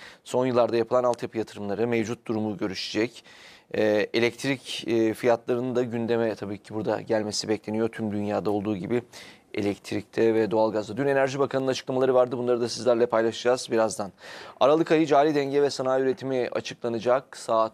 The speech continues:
onda bekliyoruz. Takip edeceğiz. Ee, dün Amerika'da enflasyon geldi. Bugün geniş bir şekilde konuşacağımız konulardan bir tanesi ve kırk yılın zirvesinde bir enflasyon,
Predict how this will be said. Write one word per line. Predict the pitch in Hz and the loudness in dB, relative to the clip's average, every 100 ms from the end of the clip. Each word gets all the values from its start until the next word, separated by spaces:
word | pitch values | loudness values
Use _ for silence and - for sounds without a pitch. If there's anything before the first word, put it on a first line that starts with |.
| - | -4
onda | 117 113 107 110 113 113 | -4 -2 0 0 0 -4
bekliyoruz. | 110 - 120 120 143 - - - - - - | -6 -2 2 2 0 -4 -14 -18 -18 -14 -2
Takip | 113 113 - | 0 0 0
edeceğiz. | 120 104 123 151 - - - - - - _ | -4 0 2 2 0 -8 -20 -20 -20 -20 _
Ee, | 120 127 127 117 | 0 2 2 0
dün | 175 | -2
Amerika'da | - 147 160 156 156 156 | 0 0 2 2 2 2
enflasyon | 151 139 143 139 - 139 | 2 -2 -2 -2 -2 -2
geldi. | 135 131 120 127 151 | 2 2 2 0 -2
Bugün | 123 117 123 131 - - | -4 -6 -6 -8 -14 -16
geniş | 104 117 123 - 120 | -6 -6 -4 -6 -6
bir | |
şekilde | 113 117 110 113 | -6 -6 -4 -6
konuşacağımız | 113 113 - 113 110 | -4 -8 -4 -4 -4
konulardan | - 110 110 110 110 107 | -6 -4 0 0 0 -2
bir | |
tanesi | 92 110 110 104 139 135 - - - _ | -4 -2 -2 -2 -2 -2 -4 -20 -20 _
ve | 110 120 127 - _ _ | 2 4 4 -2 _ _
kırk | - 143 - | -8 -8 -4
yılın | 117 120 135 - - | -2 -2 -4 -10 -12
zirvesinde | 104 120 113 - 113 120 | -6 -4 -4 -4 -4 -4
bir | 120 - | -4 -4
enflasyon, | 117 104 113 107 - 117 120 | -6 -4 -2 -4 -2 -2 -2